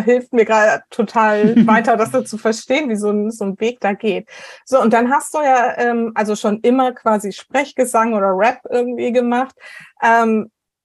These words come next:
Speaker 1: wann kam das, dass du entschieden hast, zu sagen, "Ich mit diesen ganz speziellen Texten, spirituelle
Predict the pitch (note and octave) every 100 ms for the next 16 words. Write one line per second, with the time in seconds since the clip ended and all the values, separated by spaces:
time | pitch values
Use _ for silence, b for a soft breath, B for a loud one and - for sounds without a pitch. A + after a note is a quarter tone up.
0 | - G3 G#3+ C4 E4+ F4 - - A#3 C4
1 | C#4 C4 - A3 - A3+ - G#3+ - B3+
2 | A#3 B3 A#3+ G#3+ A3 A3 - G3+ G#3 G#3
3 | - - A3+ - - G#3+ - G3+ G#3+ G3+
4 | G3+ G3 A3 - G3+ - - G#3 G3+ G3
5 | G3 - F3 - - D#3 - - _ G3
6 | G3+ G3 - - F#3 F3+ E3 E3+